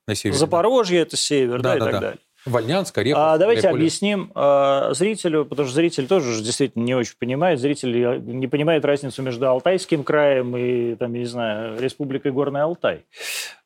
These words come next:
Speaker 2: А, это два разных субъекта, если кто не знает. А, значит, у нас Запорожская область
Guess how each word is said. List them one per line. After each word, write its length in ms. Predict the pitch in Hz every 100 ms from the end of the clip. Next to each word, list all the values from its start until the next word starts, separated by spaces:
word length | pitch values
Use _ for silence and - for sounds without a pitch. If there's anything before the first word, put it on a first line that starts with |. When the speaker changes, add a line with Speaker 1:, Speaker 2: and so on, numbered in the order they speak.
| -
Speaker 2:
А, 300 | 123 123 113
это 220 | 113 127
два 160 | 131 131
разных 260 | 117 131
субъекта, 480 | - 151 120 90 -
если 200 | 104 110
кто 120 | -
не 100 | 107 107
знает. 440 | 107 104 101 _ _ -
А, 340 | 123 127 131 131
значит, 380 | 165 160 160
у 40 | 175
нас 140 | 226
Запорожская 560 | 170 143 151 185 - 143
область 480 | 98 - - -